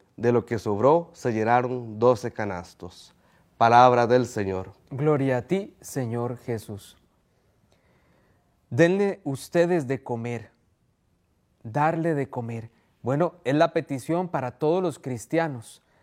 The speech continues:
Speaker 2: de que no seamos nosotros quienes hablemos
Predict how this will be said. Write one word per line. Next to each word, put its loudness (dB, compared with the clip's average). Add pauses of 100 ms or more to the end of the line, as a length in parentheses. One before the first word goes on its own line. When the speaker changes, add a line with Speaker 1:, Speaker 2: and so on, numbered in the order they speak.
(140)
Speaker 2:
de -4
que -6 (140)
no -12
seamos 0
nosotros -2
quienes -6 (100)
hablemos -4